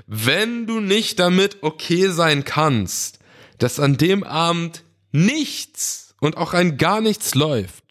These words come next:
dann geh bitte erst gar nicht los, weil du wirst mit dieser fordernden Energie in den Abend reingehen. Das werden andere Menschen spüren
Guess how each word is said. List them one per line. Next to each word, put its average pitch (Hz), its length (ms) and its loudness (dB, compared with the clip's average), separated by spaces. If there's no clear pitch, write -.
dann 110 180 -2
geh 131 160 2
bitte 143 220 0
erst 120 260 -4
gar 110 140 2
nicht 110 220 2
los, 87 400 -2
weil 98 100 0
du 101 240 -2
wirst 190 360 0
mit 170 140 -10
dieser 135 320 -6
fordernden 190 760 0
Energie 156 540 4
in 139 180 2
den 131 140 2
Abend 120 340 -2
reingehen. 98 580 0
Das 110 180 -2
werden 156 260 0
andere 143 280 -4
Menschen 139 300 -4
spüren 98 760 0